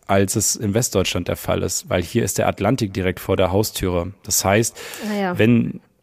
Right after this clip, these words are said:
Speaker 1: im Westen es häufiger zu starken Regenfällen oder Sturm kommt, bekommt der Osten meist davon kaum bis gar nichts ab.
Speaker 2: Mhm, okay. Ja, das heißt, im Osten ist es dann tendenziell besser.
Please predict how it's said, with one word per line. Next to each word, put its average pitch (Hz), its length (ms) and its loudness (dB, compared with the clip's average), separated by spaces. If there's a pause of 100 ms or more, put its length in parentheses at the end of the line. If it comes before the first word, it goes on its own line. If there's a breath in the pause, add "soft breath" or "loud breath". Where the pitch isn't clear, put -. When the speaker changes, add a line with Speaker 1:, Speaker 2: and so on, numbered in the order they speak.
(240)
Speaker 1:
im 107 240 -4
Westen 110 560 4
es - 420 -2
häufiger 104 400 2
zu 104 140 -4
starken 98 400 0
Regenfällen 110 500 4
oder 95 120 2
Sturm 127 360 4
kommt, 104 560 0
bekommt 104 380 0
der - 100 2
Osten 113 300 0
meist 95 320 0
davon 95 500 -4 (200)
kaum 95 260 -4
bis 92 160 -4
gar 92 160 -2
nichts 90 240 -4
ab. - 160 -8 (640)
Speaker 2:
Mhm, 214 340 0 (180)
okay. 196 400 -4 (680 loud breath)
Ja, 196 280 0 (160)
das 202 180 -6
heißt, 214 280 2
im 190 100 0
Osten 214 320 -2
ist 208 180 2
es 202 160 -8
dann 196 300 2
tendenziell 185 840 0 (540)
besser. 214 580 0